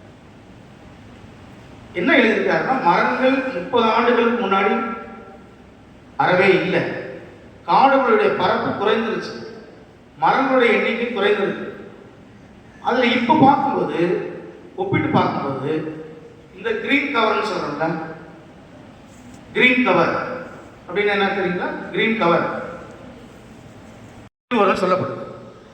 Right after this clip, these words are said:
இப்ப முன்னாடி இருந்த காலத்துக்கும் இடையில முப்பது ஆண்டுகளுக்கு பிறகு ஒரு ரிசல்ட் வர்றதும் ஒப்பிட்டு பார்க்கும்போது எவ்வளவு மகிழ்ச்சியா இருக்குது.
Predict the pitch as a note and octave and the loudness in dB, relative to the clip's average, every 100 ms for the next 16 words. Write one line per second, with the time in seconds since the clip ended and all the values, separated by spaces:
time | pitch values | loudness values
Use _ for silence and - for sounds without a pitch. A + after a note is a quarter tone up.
0 | - - D#3 F#3 B3+ E4 D#4+ C#4+ C4 B3+ | -20 -12 -4 2 4 4 2 -2 -4 -4
1 | G3 E3+ E3+ D#3 E3+ G#3 F#3+ G#3 C4+ C4+ | -4 -6 -8 -12 -8 -6 -4 -2 -2 -4
2 | G3+ - B3+ A#3+ C4 C4 C4 B3+ - G#3 | -4 -2 0 2 0 -2 -6 -10 -12 -6
3 | B3 C4+ D4+ F#4+ - - - - G3 G#3+ | -4 -2 -2 -6 -8 -16 -18 -2 2 4
4 | G#3 F#3+ F3 D#3+ D3+ C#3+ C#3 C#3+ - F#3 | 4 2 0 -4 -6 -4 -6 -8 -4 -2
5 | G3 B3 A3 F3 D#3+ D3 D#3+ F#3 - - | 0 0 2 2 2 -2 -4 -6 -10 -16
6 | - - F#3+ F#3+ D4 C4 A3+ A3 G#3+ G3 | -20 -8 -2 0 0 2 0 2 2 2
7 | A#3 F#3+ F#3+ B3 A#3 F3 - - | 2 0 0 -2 -2 -2 -2 -10